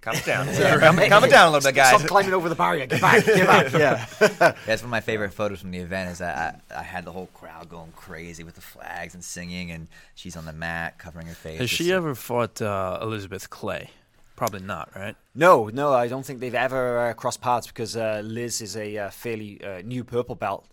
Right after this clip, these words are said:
Speaker 2: and, uh, Gabby got bumped up to brown
Speaker 3: That would be a great
Speaker 2: around the
Speaker 3: match,
Speaker 2: same
Speaker 3: though.
Speaker 2: time.
Speaker 4: Is it, well,
Speaker 1: That
Speaker 4: is
Speaker 1: would
Speaker 4: it
Speaker 1: be
Speaker 4: too
Speaker 1: good.
Speaker 4: soon to ask for Gabby versus Tayani?
Speaker 2: Oh,
Speaker 4: Well, think
Speaker 2: yeah.
Speaker 4: about it,
Speaker 2: A li-,
Speaker 4: because
Speaker 2: a li-, a li-,
Speaker 4: a
Speaker 2: I
Speaker 4: little
Speaker 2: think
Speaker 4: too
Speaker 2: we're a little
Speaker 4: soon,
Speaker 2: way off, yeah.
Speaker 4: but
Speaker 2: Yeah.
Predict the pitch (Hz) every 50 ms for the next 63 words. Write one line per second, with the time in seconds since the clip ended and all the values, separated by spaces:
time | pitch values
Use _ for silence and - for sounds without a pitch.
0 | _ _ - 98 101 98 95 95 92 92 92 92 92 117 104 104 - - - -
1 | 90 - 113 104 101 - 110 - - 104 - - 98 95 98 101 98 110 113 98
2 | 90 - - 85 80 78 82 92 104 104 - - - 113 107 107 113 113 117 123
3 | 135 135 127 135 - - 143 123 113 117 110 - - - 143 131 120 - - -
4 | 147 151 151 147 135 127 123 117 113 110 110 110 - _ _ - - - 120 113
5 | 110 107 104 104 104 101 101 101 92 104 135 156 - - - 110 110 104 101 -
6 | - - - - - - 107 98 95 101 101 117 110 107 104 104 104 98 95 98
7 | 95 - - 101 - - 92 90 92 92 92 90 82 78 - _ _ _ _ _
8 | _ _ _ _ _ _ 123 131 143 143 139 131 120 110 143 147 277 302 - 156
9 | 139 104 87 78 - - - 147 165 151 139 127 185 170 170 165 - 170 165 170
10 | 165 143 175 190 180 185 175 165 175 190 - - 127 120 113 107 101 98 - 120
11 | 120 117 110 107 - 147 156 151 147 117 107 104